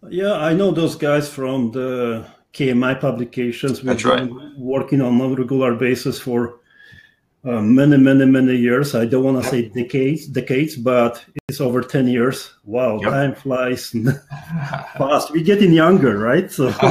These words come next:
Speaker 2: That's <laughs>
Speaker 1: I'm just fooling myself to, to, to find it out, you know, that, you know, we, we are, we have to enjoy the life, right? So,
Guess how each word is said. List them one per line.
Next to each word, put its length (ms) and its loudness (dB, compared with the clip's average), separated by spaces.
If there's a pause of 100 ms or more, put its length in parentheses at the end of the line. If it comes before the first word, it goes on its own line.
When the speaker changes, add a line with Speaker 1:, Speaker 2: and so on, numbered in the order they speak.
(100)
Speaker 2:
That's 560 0
<laughs> 1700 -6
Speaker 1:
I'm 160 0
just 260 0
fooling 320 6
myself 540 2
to, 220 -2
to, 220 -8
to 120 -8
find 300 -2
it 140 -4
out, 300 -2
you 120 -2
know, 260 0
that, 340 0 (640)
you 200 -2
know, 340 -2 (680)
we, 360 2 (480)
we 140 4
are, 120 4
we 120 6
have 200 4
to 40 2
enjoy 280 2
the 120 2
life, 320 -2
right? 320 -2
So, 540 -4